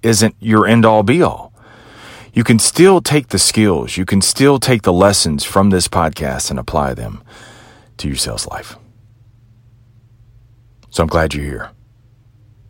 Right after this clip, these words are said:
Eleven-time Golden Glove winner and first baseman, Keith Hernandez, was taking batting practice early in his career.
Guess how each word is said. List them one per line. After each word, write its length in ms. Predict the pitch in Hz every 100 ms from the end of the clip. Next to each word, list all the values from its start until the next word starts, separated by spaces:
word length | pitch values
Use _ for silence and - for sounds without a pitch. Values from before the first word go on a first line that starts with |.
| _ _ _ _ _ _ _ - - -
Eleven-time 580 | 120 127 127 120 120 104
Golden 300 | 113 107 101
Glove 540 | 98 98 92 76 -
winner 380 | 85 80 71 58 _ -
and 160 | 82 -
first 220 | 87 -
baseman, 460 | 80 76 58 50 _ _ _ _ _ _ - - _
Keith 340 | - 98 90 - _
Hernandez, 680 | 85 80 76 67 50 - - _ _ _ _ - - - -
was 340 | 131 135 113 - -
taking 380 | 120 - 156
batting 380 | 90 98 104 92
practice 480 | 82 76 67 71 76
early 240 | 80 78
in 80 | 71
his 160 | 69 -
career. 440 | - 55 53 50